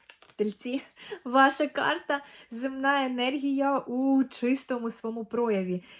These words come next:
Це якісь грошові надходження, подарунки, премія, можливості, ресурси.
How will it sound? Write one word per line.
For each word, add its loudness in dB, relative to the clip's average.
Це 2
якісь -4
грошові -6
надходження, -2
подарунки, -2
премія, -2
можливості, -4
ресурси. -2